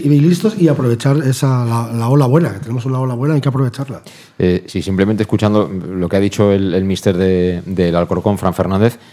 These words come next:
Speaker 2: él dice, "El, el Deportivo La Coruña es el mejor equipo de la categoría, era el mejor de equipo de la categoría, y estos", no lo ha dicho así, pero le han cascado cuatro.
Speaker 1: <laughs>
Speaker 2: Es decir, que yo estoy con Pedro, ¿eh? Ellos van a salir, mm, bueno, saldrán con gente arriba para intentar hacer daño, pero,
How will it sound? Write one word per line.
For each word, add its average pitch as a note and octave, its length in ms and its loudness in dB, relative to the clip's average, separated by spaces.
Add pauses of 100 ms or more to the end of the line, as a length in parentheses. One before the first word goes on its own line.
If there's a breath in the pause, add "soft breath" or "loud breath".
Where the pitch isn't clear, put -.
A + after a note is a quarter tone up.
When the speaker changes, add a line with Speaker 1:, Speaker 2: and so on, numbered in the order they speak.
(280 soft breath)
Speaker 2:
él F#2 120 2
dice, F#2+ 400 2
"El, F#2 200 0
el F#2 140 0
Deportivo F2+ 380 2
La A#2 80 4
Coruña A#2+ 160 2
es D3 80 -2
el G2+ 60 2
mejor F#2 240 2
equipo E2 320 0
de D#2+ 80 0
la E2 100 2
categoría, D#2+ 460 -2
era A2 160 4
el G2 40 2
mejor F2+ 260 0
de E2+ 80 -2
equipo E2 200 -4
de F2 60 0
la E2 80 0
categoría, E2 460 -2
y F2 100 -4
estos", - 380 -2 (160 soft breath)
no F2 80 0
lo D2 40 2
ha D2 40 0
dicho E2 160 -2
así, C3 220 2 (200 loud breath)
pero E2 160 0
le D#2+ 60 -2
han E2+ 60 -6
cascado E2 320 0
cuatro. D#2+ 360 0 (220 loud breath)
Speaker 1:
<laughs> - 20 -6
Speaker 2:
Es B2+ 100 -4
decir, F2+ 240 0
que F2+ 240 -2
yo F2 100 0
estoy F2+ 180 -2
con G2 160 2
Pedro, F#2 300 2
¿eh? F#2+ 120 2
Ellos E2+ 260 -2
van F#2 140 0
a G2 40 -2
salir, A2+ 420 4
mm, D#2 380 -4
bueno, A2+ 300 -2
saldrán F2+ 320 0
con A2 220 2
gente A2+ 220 2
arriba G#2+ 260 4
para G#2+ 140 2
intentar G#2 320 2
hacer G2+ 220 2
daño, C3+ 320 4
pero, G#2 360 4